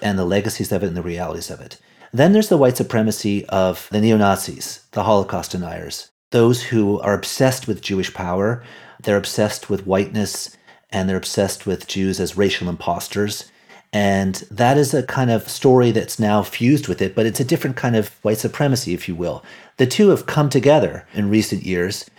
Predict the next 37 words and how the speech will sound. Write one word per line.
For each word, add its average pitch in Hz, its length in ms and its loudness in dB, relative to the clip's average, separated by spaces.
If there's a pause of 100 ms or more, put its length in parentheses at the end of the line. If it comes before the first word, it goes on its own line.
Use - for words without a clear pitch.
(120)
They 104 120 0
came 147 220 2
together 110 320 2
before. 123 480 4
They've 95 140 0
been 95 160 -2
connected 104 440 0
in 98 60 0
American 92 300 -2
history 104 340 -4
for - 140 -8
a 92 40 -2
long 87 200 -2
time, 127 360 0
but - 200 -4
it's - 180 -10
kind 156 220 -2
of 139 60 2
a 123 40 2
new 120 220 4
moment 113 380 4
of - 80 -10
that. 82 320 -2
And 113 120 0
I 107 60 4
think 190 380 2
that's 120 180 2
part 127 320 2
of 101 120 2 (120)
why 104 240 2
you 101 140 2
had 98 120 0
this 101 120 -2
strange 101 360 -2
reality 104 680 2
of 92 320 -4 (100)
anti-Semites 110 1000 0